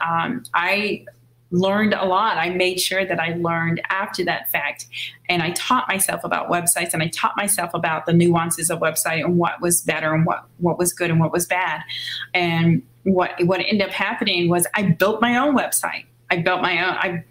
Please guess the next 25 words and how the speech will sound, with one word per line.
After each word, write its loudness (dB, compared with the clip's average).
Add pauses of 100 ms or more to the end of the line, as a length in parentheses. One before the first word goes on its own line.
I 4
have -4
three 4
websites 0
I -4
built, -4 (300)
and 4
now 2
we 4
build 2
websites 0
for 0
other -2
people. -2 (340)
And 2
what 0
I -2
learned 2
is -2
my 0
website -2
that 0
I -2
have -4
today -2